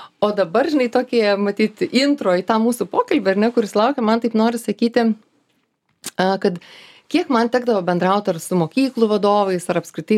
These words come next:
vat, ar su mokytojais, ką aš dažniausiai girdžiu, tai sako: „Nu, žinok, nėr kada mums mokytis.“ Nu, kada, sako, mokytojams mokytis? Jie gi dienos metu veda pamokas, vakarėja taiso namų darbus, ar ne, ten bando įvertinti juos, paskui jie ruošiasi kit-, kit-,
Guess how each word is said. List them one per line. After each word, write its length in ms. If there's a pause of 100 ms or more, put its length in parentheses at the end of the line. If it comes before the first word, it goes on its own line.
vat, 160
ar 80
su 160
mokytojais, 480
ką 140
aš 100
dažniausiai 400
girdžiu, 320
tai 100
sako: 380 (240)
„Nu, 160
žinok, 320
nėr 400
kada 260
mums 300
mokytis.“ 560
Nu, 160
kada, 320
sako, 320
mokytojams 480
mokytis? 400 (500)
Jie 140
gi 140
dienos 340
metu 300
veda 200
pamokas, 580 (340)
vakarėja 600 (440)
taiso 260
namų 280
darbus, 420
ar 140
ne, 160 (100)
ten 320
bando 240
įvertinti 560
juos, 160
paskui 320
jie 80
ruošiasi 480
kit-, 380
kit-, 180